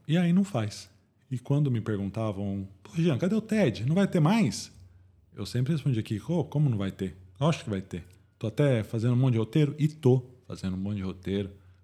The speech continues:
Tenho várias ideias escritas, mas eu sempre consegui uma boa desculpa pra não parar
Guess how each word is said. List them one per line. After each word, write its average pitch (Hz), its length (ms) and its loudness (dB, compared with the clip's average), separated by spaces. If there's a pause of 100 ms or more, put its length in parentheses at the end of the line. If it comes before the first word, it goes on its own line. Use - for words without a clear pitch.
Tenho 104 180 -4
várias 107 300 -2
ideias 98 260 -2
escritas, 110 800 -6 (920)
mas 120 640 -4 (320)
eu 107 520 -4
sempre 139 760 -2 (800)
consegui 107 340 -8
uma 117 140 -2
boa 117 240 0
desculpa 113 340 -4
pra 123 240 -2
não 131 200 2
parar 131 440 -2